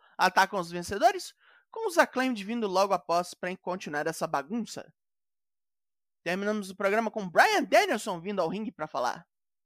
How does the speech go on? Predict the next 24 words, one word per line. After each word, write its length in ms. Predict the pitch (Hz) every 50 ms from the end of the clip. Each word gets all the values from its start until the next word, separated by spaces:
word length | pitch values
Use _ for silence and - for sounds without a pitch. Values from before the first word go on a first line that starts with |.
| _ _ -
Ele 180 | - 202 208
nem 120 | 226 247 254
começa 560 | - 269 240 220 226 262 320 - - 359 - _ _ _ _ _ _ _ _ -
e 120 | - 247
M 160 | 359 480 403
J 240 | 240 208 226 226 277
F 120 | 285 -
vem 120 | 220 254 247
pra 160 | - 214 196
interromper. 600 | 180 - - 202 165 139 - - 190 165 156 - _ _ _ _ _ _ _ _ _ _ _ _ _ -
Bryan, 340 | 101 - 147 160 175 196
então, 320 | 202 185 - 254 285 339 - _ _ _
abre 360 | _ - 214 302 320 247 220 190
fogo 360 | - - - 233 277 226 214
numa 200 | 202 190 180 170
barragem 520 | 202 170 156 160 180 220 208 190 202 190
de 160 | 175 165 175
insultos 540 | 175 165 - - - 320 330 - - 175 -
contra 260 | - - 196 180 175
o 40 | 165
campeão 340 | - 196 180 - 202 180 175
canalha. 480 | - - 151 165 175 180 156 117 95 - _ _ _ _ _ _ _ _ _ _ _ _ _ _ _ -
M 240 | - - 480 453 339
J 120 | 269 277